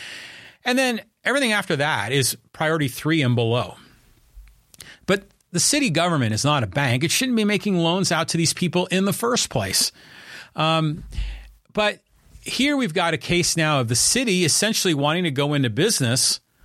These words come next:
providing loans. I assume they're gonna want interest back on that loan from the homeowners, as they should. But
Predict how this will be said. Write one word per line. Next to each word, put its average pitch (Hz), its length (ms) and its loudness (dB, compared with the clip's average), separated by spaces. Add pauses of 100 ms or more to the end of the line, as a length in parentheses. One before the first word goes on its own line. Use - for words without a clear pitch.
(200)
providing 151 540 0
loans. 139 320 2
I 127 80 2
assume 139 320 2
they're 135 100 2
gonna 131 160 2
want 127 220 2
interest 131 420 -2
back 143 240 0
on 147 120 2
that 107 180 0
loan 107 280 0
from 131 200 0
the 117 80 2
homeowners, 117 380 0
as 131 180 2
they 101 100 -2
should. 139 400 -2 (1600)
But 214 240 0